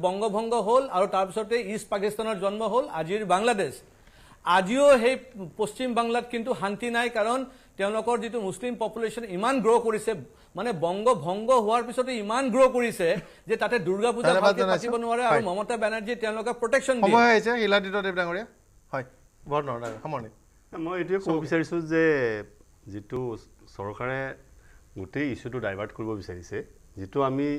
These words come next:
Speaker 3: যিবিলাক বিষয়ৰ ওপৰত আমি আলোচনা কৰিব লাগে, বিশেষকৈ অসমৰ নিবনুৱা সমস্যা, অসমৰ অৰ্থনৈতিক সমস্যা, অসমৰ উদ্যোগিক-,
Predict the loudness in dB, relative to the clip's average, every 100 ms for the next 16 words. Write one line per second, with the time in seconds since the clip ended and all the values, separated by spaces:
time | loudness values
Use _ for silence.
0 | -8 -10 -10 -4 -4 -4 -6 -4 -4 -2
1 | -4 -4 -6 -6 -6 -4 -4 -4 -4 -6
2 | -12 -16 _ -20 -18 -12 -10 -8 -6 -2
3 | -2 -2 -6 -6 -6 -6 -6 -6 -8 -4
4 | -6 -4 -6 -6 -6 -6 -8 -8 -8 -8
5 | -10 -8 -8 -8 -8 -8 -10 -10 -6 -6